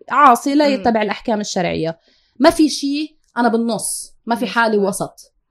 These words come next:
Speaker 3: صح.
Speaker 2: آه، حتى
Speaker 1: ف-
Speaker 2: بتحسي إنه التربية بتلعب دور بهال-، بهالأمر؟ إنه مثلًا هلأ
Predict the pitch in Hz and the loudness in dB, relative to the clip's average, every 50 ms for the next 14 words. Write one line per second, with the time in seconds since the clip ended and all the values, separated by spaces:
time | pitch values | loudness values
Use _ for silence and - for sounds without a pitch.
0 | _ _ _ _ _ _ _ _ _ _ - 214 190 165 _ _ _ - 202 190 | _ _ _ _ _ _ _ _ _ _ -20 -20 -20 -20 _ _ _ -18 -16 -16
1 | 190 190 190 - - - 269 277 - - 285 220 233 226 - - 240 233 - - | -16 -16 -18 -18 -10 -6 -4 -2 0 0 0 0 -2 -6 -8 -10 -10 -10 -8 -6
2 | 233 - 190 196 196 190 185 180 175 175 - - 214 214 214 190 202 190 185 - | -6 -6 -6 -6 -8 -8 -8 -8 -8 -8 -6 -4 -2 -2 -2 -2 -4 -6 -8 -8
3 | - 190 185 180 170 175 180 - 185 180 175 175 170 - 165 170 170 165 165 160 | -10 -10 -10 -10 -12 -12 -14 -14 -12 -12 -12 -12 -14 -16 -18 -18 -16 -16 -16 -16
4 | 160 156 156 156 156 - - - - 165 170 - - 170 175 185 202 208 - - | -16 -16 -18 -18 -20 -20 -18 -18 -18 -18 -18 -18 -16 -16 -14 -14 -14 -14 -16 -20
5 | _ _ _ _ _ 165 - - - - _ _ - 196 190 185 185 196 196 - | _ _ _ _ _ -20 -20 -20 -20 -20 _ _ -8 -8 -6 -6 -6 -8 -8 -8
6 | 208 190 190 185 190 190 185 - 196 208 202 196 - | -8 -6 -6 -8 -8 -10 -12 -10 -8 -8 -8 -8 -10